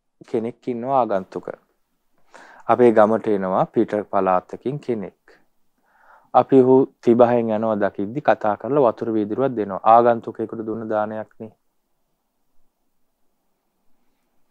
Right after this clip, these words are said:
එතකොට ඒ ආගන්තුකයාට දුන්න දානය සාමාන්‍ය කෙනෙකුට වතුර වීදුරුවක් දෙනවට වඩා වැඩි පින. නමුත් මහත්ඵල වෙන්නේ නැහැ.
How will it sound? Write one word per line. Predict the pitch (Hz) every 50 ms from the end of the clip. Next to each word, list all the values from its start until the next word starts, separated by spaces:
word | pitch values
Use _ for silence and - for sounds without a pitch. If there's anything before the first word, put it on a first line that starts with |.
| _ _ _ _ _ _ _ _ _ _ _ _ _ _ _ _ _ _ _ _ _ _ _ -
එතකොට | 123 117 139 135 143 139
ඒ | 139 131
ආගන්තුකයාට | 120 117 120 131 139 135 131 - 131 - 139 135 127 123 120
දුන්න | 120 120 123 123 113
දානය | 107 104 101 107 113 113 107 95 92 92 113 180 247 262 _ _ _ _ _ _ _ _ _ _ _ _ _ _ _ _ _ _ -
සාමාන්‍ය | - - - - 127 123 131 139 151 165 180 185 190 196 190 190 190 185
කෙනෙකුට | - - 165 165 160 - - 151 -
වතුර | 156 143 120 - - 139 135
වීදුරුවක් | 131 131 131 131 131 131 131 131 127 123
දෙනවට | 123 117 117 120 120 -
වඩා | 120 117 113 113 123 131
වැඩි | 131 131 113 110 127 139 127 110
පින. | - 131 127 107 90 80 _ _ _ _ _ _ _ _ _ _ _ _ _ _ _ _ _ _ _ _ _ _ _ -
නමුත් | 110 107 113 107 - -
මහත්ඵල | 104 104 101 107 131 147 147 _ _ - 143 131
වෙන්නේ | 131 120 113 104 110 120 120
නැහැ. | 98 - -